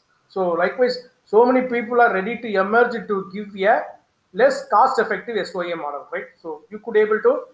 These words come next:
try for that. Even students who are approaching for final year project work, you could able to think about that. Why don't you design a best S O A model to leverage the <coughs> cost-effective fashion, right?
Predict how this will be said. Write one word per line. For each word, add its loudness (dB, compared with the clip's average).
try 2
for 2
that. -4
Even -4
students -6
who -2
are 2
approaching -4
for -2
final 2
year 4
project 0
work, 0
you -16
could -4
able 4
to -2
think -2
about 0
that. -4
Why 0
don't 4
you 0
design -2
a 0
best -8
S -10
O 0
A 0
model 0
to -4
leverage 2
the 0
<coughs> -8
cost-effective -2
fashion, 0
right? -10